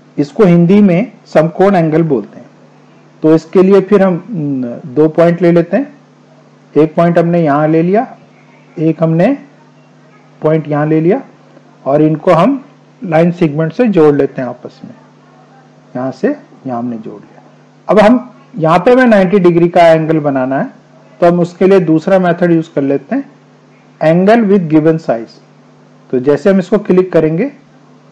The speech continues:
और E point को हम click करेंगे, उसके बाद डी को click करेंगे, तो ये पूछेगा कितने degree का angle आपको बनाना है। तो हम लिख देते हैं नाइंटी degree। जैसे मैंने ninety degree करा,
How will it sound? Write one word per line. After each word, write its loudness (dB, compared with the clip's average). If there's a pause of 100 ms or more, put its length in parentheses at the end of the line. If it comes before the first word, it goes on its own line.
(460)
और -2
E 2
point 2
को 4
हम 0
click -2
करेंगे, -2 (840)
उसके -2
बाद 4
डी 0
को 0
click -2
करेंगे, -4 (760)
तो 2
ये 4
पूछेगा 2
कितने -2
degree 2
का 0
angle -2
आपको -6
बनाना -4
है। -4
तो -4
हम 0
लिख -2
देते -4
हैं 0
नाइंटी 0
degree। -10 (1040)
जैसे 0
मैंने 4
ninety 2
degree 0
करा, -2